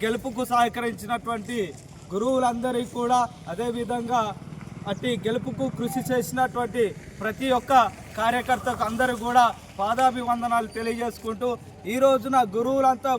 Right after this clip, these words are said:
కూడా పట్టభద్-, పట్టభద్రులు కూడా భారతీయ జనతా పార్టీ అభ్యర్థులు గెలిపించేందుకు ముందు రావడం జరిగింది. అదేవిధంగా గురువులు అందరూ కలిసి ఈ రోజున ఒక గొప్పనైనటువంటి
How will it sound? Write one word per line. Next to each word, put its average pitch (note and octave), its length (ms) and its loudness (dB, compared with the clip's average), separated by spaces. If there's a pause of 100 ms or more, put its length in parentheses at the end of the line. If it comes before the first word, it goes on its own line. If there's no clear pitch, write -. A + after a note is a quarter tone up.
కూడా B3 240 4 (880)
పట్టభద్-, C4 480 -2 (600)
పట్టభద్రులు B3+ 600 -2 (120)
కూడా C4 220 6 (600)
భారతీయ B3+ 340 0 (100)
జనతా B3 260 -2 (100)
పార్టీ B3+ 320 0
అభ్యర్థులు B3+ 560 0 (460)
గెలిపించేందుకు A#3+ 760 -4 (100)
ముందు A#3 220 -4 (560)
రావడం B3 340 2
జరిగింది. B3 400 -2 (420)
అదేవిధంగా B3+ 640 2 (560)
గురువులు C#4 420 2 (920)
అందరూ C4+ 240 0 (100)
కలిసి C4 280 -2 (240)
ఈ - 100 -2
రోజున B3+ 300 0 (480)
ఒక C4+ 120 -4 (640)
గొప్పనైనటువంటి C4 800 0